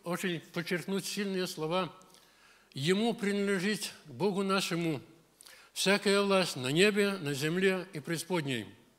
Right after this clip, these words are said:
Ему принадлежит вся власть. И что бы сегодня человек ни замышлял, какие бы планы ни строил, у Господа вся власть. Слава нашему Господу!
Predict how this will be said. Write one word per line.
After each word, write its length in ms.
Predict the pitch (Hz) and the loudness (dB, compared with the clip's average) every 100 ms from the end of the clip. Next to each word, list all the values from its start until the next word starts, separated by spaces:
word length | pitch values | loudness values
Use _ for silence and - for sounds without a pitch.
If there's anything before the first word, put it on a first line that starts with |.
| _ _ _ _ _ _ _ _ | _ _ _ _ _ _ _ _
Ему 380 | 135 135 185 233 | -6 -2 0 0
принадлежит 760 | 160 147 143 160 147 147 - - _ _ _ - | -2 -4 -4 -4 -2 -4 -6 -14 _ _ _ -10
вся 260 | - 180 | 0 2
власть. 540 | 180 160 139 - - - _ _ _ _ _ _ _ _ _ _ - | 4 4 4 0 -6 -14 _ _ _ _ _ _ _ _ _ _ -8
И 80 | |
что 240 | 143 - 214 | -2 2 4
бы 100 | 208 | 2
сегодня 420 | - 208 208 202 | 0 2 2 0
человек 440 | - 190 196 208 | 0 0 2 0
ни 100 | 190 | 0
замышлял, 580 | 170 185 185 - 160 110 101 - - _ - - - _ - | -2 -2 -2 -2 0 0 -4 -18 -20 _ -20 -20 -20 _ -4
какие 300 | 165 208 226 | 0 2 2
бы 160 | 202 | 2
планы 320 | 214 208 214 196 | 2 2 4 2
ни 100 | 190 | 2
строил, 540 | - 196 202 160 135 - | 2 4 4 4 0 -4
у 180 | 175 170 | -2 0
Господа 640 | 135 220 226 - 160 147 | 6 6 6 2 -2 0
вся 280 | 135 - 131 | 0 -2 -2
власть. 560 | 120 123 107 - - - _ _ _ _ _ _ _ _ _ - | -2 -2 -2 -4 -8 -14 _ _ _ _ _ _ _ _ _ -12
Слава 360 | - 175 196 | 0 4 4
нашему 340 | 175 139 143 139 | 4 0 -2 -2
Господу! 500 | 143 131 127 110 | -2 -2 -8 -10